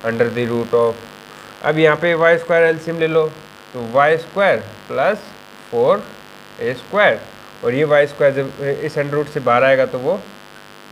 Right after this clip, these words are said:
y बन जाएगा, तो ये y से y कैंसिल आउट हो जाएगा। अब देखो, वाई स्क्वायर हमारा क्या था, फ़ोर ए एक्स प्लस फ़ोर ए स्क्वायर। है ना बात समझे,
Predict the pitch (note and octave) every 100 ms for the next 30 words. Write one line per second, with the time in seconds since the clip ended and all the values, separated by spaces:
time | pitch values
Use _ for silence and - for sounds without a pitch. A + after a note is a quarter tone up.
0 | - - - - - - A#2+ B2 A2+ G#2
1 | G2+ G2+ G2+ G2+ G2+ - - G2+ G2+ -
2 | - B2+ C3 B2+ B2 C3 B2+ D#3+ A#2+ A2
3 | G#2+ A2+ G#2+ A2 G#2 G#2 G2+ G2+ G2+ G2+
4 | G2+ G2+ G2+ G2+ G2+ G2+ G2+ G2+ G2+ -
5 | - - G2+ C3 B2 A#2+ A#2+ G2+ G2+ -
6 | B2 C#3+ F3+ F3 F#3+ F3 D#3+ D#3 D#3+ E3
7 | D#3+ D#3+ E3 - - - - - E3 E3+
8 | F3 F#3+ G3 - - - - F#3+ A#3 -
9 | - - - - - - D#3+ G#3 B3 -
10 | - - - D3+ C#3+ - C3+ A#2 G2+ G2+
11 | G#2 E3 G#3+ G3 F#3+ C#3 B2